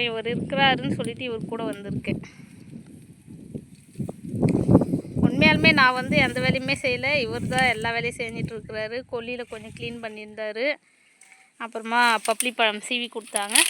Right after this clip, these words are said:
சாப்பிட்டோம். இப்போ வெறுவு கட்டின்னு போலாம். லஞ்ச் டைம் வேற ஆயிடுச்சு, சாப்பாடு கொண்டு வரல.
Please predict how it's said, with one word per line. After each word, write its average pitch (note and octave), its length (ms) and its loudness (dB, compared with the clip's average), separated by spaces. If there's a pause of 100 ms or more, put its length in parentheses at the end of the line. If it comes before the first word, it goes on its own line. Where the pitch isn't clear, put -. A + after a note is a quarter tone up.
சாப்பிட்டோம். A3 580 -4 (1600)
இப்போ C#4 260 -4
வெறுவு B3 240 0
கட்டின்னு A3+ 360 -4
போலாம். G#3+ 280 -4
லஞ்ச் A3+ 200 -2 (120)
டைம் B3 240 4
வேற G#3 160 -2
ஆயிடுச்சு, G#3 320 -2 (100)
சாப்பாடு A#3 400 0
கொண்டு G#3+ 240 -8
வரல. G3 220 -8